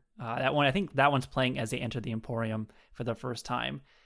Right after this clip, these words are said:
And that one's, uh, it's a great scene, one of my favorite scenes in the movie we'll probably get to later. Uh, it's tough, though, but I think it's going to Paranoid by Black Sabbath. If, what about you? Do you have a favorite one?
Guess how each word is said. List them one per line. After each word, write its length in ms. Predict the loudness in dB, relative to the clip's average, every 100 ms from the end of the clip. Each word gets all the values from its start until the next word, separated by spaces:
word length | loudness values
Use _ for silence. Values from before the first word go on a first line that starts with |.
| _ _
And 140 | -6 -4
that 100 | -2
one's, 200 | -4 -4
uh, 240 | -4 -4 -6
it's 120 | -6
a 40 |
great 280 | -4 -4 -4
scene, 240 | -6 -6 -4
one 80 |
of 40 | -6
my 100 | -6
favorite 180 | -10 -8
scenes 200 | -8 -6
in 60 |
the 60 | -6
movie 160 | -6 -6
we'll 100 | -6
probably 220 | -6 -8
get 140 | -8 -8
to 100 | -4
later. 340 | -2 -2 -6 -10 -20 -20 _ _ _ _ _ -2
Uh, 160 | 4 4
it's 160 | 6
tough, 260 | 8 8 8
though, 120 | 4
but 100 | 6
I 60 | 6
think 200 | 6 4
it's 100 | 2
going 200 | 4 2
to 100 | 2
Paranoid 380 | 4 6 6 4
by 100 | 2
Black 220 | -2 -4
Sabbath. 360 | -4 -8 -10 -6
If, 200 | -4 -4 _ _ 0
what 100 | 6
about 180 | 8
you? 260 | 8 6 6
Do 100 | 6
you 60 | 4
have 100 | 4
a 40 |
favorite 280 | 2 2 4
one? 140 | 4